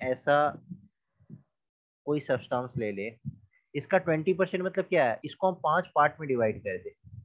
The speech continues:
इसको हम ए-, इस तरीके से पांच part में divide कर दें,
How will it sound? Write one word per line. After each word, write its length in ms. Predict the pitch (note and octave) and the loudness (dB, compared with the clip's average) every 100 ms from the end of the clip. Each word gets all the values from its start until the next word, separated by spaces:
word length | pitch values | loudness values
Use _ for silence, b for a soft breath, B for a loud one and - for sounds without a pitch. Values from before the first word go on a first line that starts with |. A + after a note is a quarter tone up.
| - | -18
इसको 320 | - - E3 | -18 -6 -4
हम 340 | B2+ G2 G2 - A2 | -2 -6 -8 -10 -10
ए-, 160 | - - | -10 -14
इस 220 | C#3 - | -18 -8
तरीके 360 | C3 A#2+ A#2+ A2+ | -4 -4 -6 -8
से 340 | - F#2 F#2+ _ _ _ - | -8 -14 -14 _ _ _ -20
पांच 400 | - C#3+ C#3+ D3+ | -10 -2 -2 -2
part 260 | - G#2+ A2 | 0 0 0
में 180 | C3+ | -6
divide 300 | B2 G#2 F#2+ | -2 -2 -4
कर 180 | F2 F2 | -6 -10
दें, 140 | - | -10